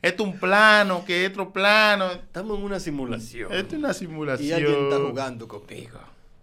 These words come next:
Speaker 2: Mi brother.
Speaker 1: A veces yo quisiera que fuera así, para decirle, "Papá".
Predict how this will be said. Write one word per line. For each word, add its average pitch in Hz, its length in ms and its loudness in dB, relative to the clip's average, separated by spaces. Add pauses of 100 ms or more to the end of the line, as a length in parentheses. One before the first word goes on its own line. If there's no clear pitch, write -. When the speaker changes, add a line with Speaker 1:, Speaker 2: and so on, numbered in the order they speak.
(380)
Speaker 2:
Mi 143 120 -4
brother. 185 420 8 (200)
Speaker 1:
A 85 80 -20
veces 85 240 -16
yo 85 120 -16
quisiera 98 500 -6
que - 160 -4
fuera 64 300 -12
así, - 260 -18
para 57 200 -16
decirle, 73 360 -14
"Papá". 131 500 -8